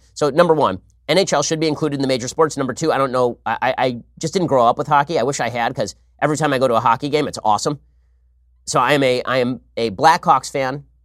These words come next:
you know, sort of peripherally, but N B A, N F L, and M L B. N B A, I'm a Celtics fan. I know, I live in Los Angeles. It makes no sense. I'm a Celtics fan because I picked up all of my father's sports allegiances because,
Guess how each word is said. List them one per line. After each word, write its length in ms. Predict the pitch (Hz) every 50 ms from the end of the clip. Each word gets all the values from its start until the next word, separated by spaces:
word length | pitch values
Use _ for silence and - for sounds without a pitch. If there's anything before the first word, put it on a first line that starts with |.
| _ _
you 80 | - 110
know, 180 | 101 95 - -
sort 160 | - - 131 107
of 60 | -
peripherally, 520 | - 110 117 123 - 143 143 143 151 147
but 200 | 147 143 - - _ _ _ _ _ _ _ -
N 160 | 156 185 202
B 120 | 180 180
A, 120 | 165 151 -
N 120 | 143 156
F 120 | 151 135 156
L, 140 | 143 135
and 80 | 127 127
M 80 | 123 127
L 100 | 123 113
B. 140 | 135 131
N 160 | - 139 160 170
B 80 | 175
A, 80 | 160 147
I'm 100 | 147 139
a 20 |
Celtics 360 | - - 117 107 - 113 -
fan. 200 | - 123 135 147 - _ _ _ _ -
I 120 | 110 123
know, 140 | 120 110 107
I 60 | 107
live 120 | 110 110
in 80 | 117 131
Los 180 | 135 131 - 143
Angeles. 340 | 127 117 104 117 120 98
It 40 | 101
makes 160 | 95 95 -
no 120 | 123 123 117
sense. 280 | - 135 123 117 - _ _ _ _ _ _ _ -
I'm 100 | - 117
a 40 |
Celtics 340 | 117 - 190 185 - 143 -
fan 160 | - 156 147
because 160 | 135 123 110 131
I 60 | 127
picked 180 | - - -
up 140 | 135 107 - -
all 220 | - 143 147 151 -
of 100 | - -
my 120 | 139 127
father's 300 | 117 131 117 113 120 113
sports 280 | - - 135 123 113 -
allegiances 500 | 120 113 117 107 - 98 - - 69 -
because, 380 | - 117 104 - 123 120 120